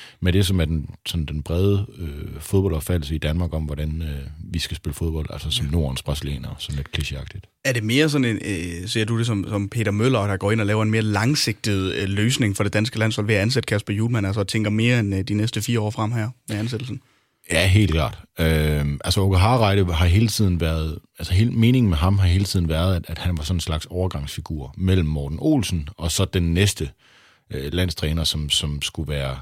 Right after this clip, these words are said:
Speaker 1: den mangeårige landstræner i, i D B U. Øh, både på grund af Åke Hareides alder, men, men også på grund af Hareides, øh, tilgang til fodbold, som ikke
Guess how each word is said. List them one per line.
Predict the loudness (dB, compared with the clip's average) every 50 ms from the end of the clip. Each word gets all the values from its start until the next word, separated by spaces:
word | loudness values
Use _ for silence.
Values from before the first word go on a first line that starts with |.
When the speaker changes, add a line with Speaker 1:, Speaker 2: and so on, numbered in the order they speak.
| -8 -6
Speaker 1:
den | -6 -4 -2
mangeårige | -2 -2 -2 -4 -4 -6 -6 -6
landstræner | -6 -6 -8 -8 -8 -8 -8 -6 -6
i, | -6 -8 -8 -8
i | -8 -6
D | -2 -2 -2 -2
B | -2
U. | -4 -4 -6 _ _ _ -20 -20 -20 -20 _ _ -2
Øh, | 0 2 2 2 2 2 0 -2 -2 -2
både | 0 2 2 2 2
på | 2 -2
grund | -2 -2 -4 -4 -4
af | -6 -8 -12 -14 -16 -18 -18 -20 -20 -20 _ _ _ -20 -20 -20 -20 -20 -16 -14
Åke | -12 -10 -8
Hareides | -6 -6 -6 -8 -8 -10 -8 -4
alder, | 0 2 2 2 0 -4 _
men, | -4 -2 0 0 0 0
men | -2 -2 0
også | -2 -2 -2
på | -2 -4 -4
grund | -2 0 0 0 0
af | -2 -2 -4 -4 -6 -6 -8 -8 -10 -10 -12 -14 -14 -14 -12
Hareides, | -8 -4 -4 -4 -2 -2 -4 -4 -4 -6 -6 -6 -6 -6 -6
øh, | -8 -8 -8 -10 -6 -2
tilgang | 2 2 2 4 2 0 -2 -2
til | -6 -6
fodbold, | 0 0 2 2 2 0 -2 -2
som | -2 -2 -2 -2 -2 -4
ikke | -4 -4 -6